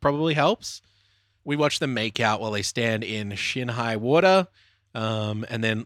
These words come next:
everything's shin-high for some reason <laughs> this season. And then later we watch them make out as they watch the sunset. We cut to commercial as if there is any suspense at all as to who might be going home this evening.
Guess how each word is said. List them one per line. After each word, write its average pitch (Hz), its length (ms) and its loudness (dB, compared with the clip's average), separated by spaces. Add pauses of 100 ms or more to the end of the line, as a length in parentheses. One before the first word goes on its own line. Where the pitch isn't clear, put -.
everything's 143 320 -2
shin-high 101 520 -2
for 90 120 -18
some 101 220 -8
reason 92 260 -8
<laughs> - 80 -12
this 131 100 -6
season. 104 320 -6 (320)
And 135 120 -2
then 151 80 0
later 165 260 6
we 170 100 6
watch 156 200 4
them 139 100 0
make 131 240 2
out 127 220 6
as 104 160 -4
they 104 120 0
watch 123 260 2
the 101 80 -8
sunset. 139 720 2 (380)
We 113 140 -8
cut 208 300 2
to 208 120 -2
commercial 143 600 2
as 120 200 -2
if 123 140 0
there 120 140 2
is 113 240 -2
any 175 320 -2
suspense 127 680 -4
at 113 220 -6
all 135 400 4
as 113 220 -6
to 117 140 -4
who 143 420 0
might 123 320 -4
be 123 80 -6
going 117 320 -4
home 127 340 -2
this 120 220 -2
evening. 101 500 -8